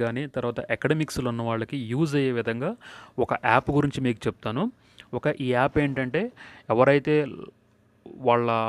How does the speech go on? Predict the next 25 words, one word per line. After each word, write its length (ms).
స్టడీ 260
అవర్స్ 280
యాక్యురేట్‌గా 560
మెజర్ 240
చేయాలనుకుంటున్నారో, 720
తర్వాత 220
విజువల్ 340
రిప్రజెంటేషన్ 640
కావాలనుకుంటున్నారో, 720
ఓకే, 160
తర్వాత 300
మొనోటనీ 420
బ్రేక్ 180
చేయాలనుకుంటున్నారో, 680
వాళ్ళకి 280
ఈ 60
యాప్ 180
అయితే 120
చాలా 100
యూజ్ 200
అవుతుంది. 300
So, 100
ఇది 160
వచ్చేసి 300
స్క్రీన్లో 420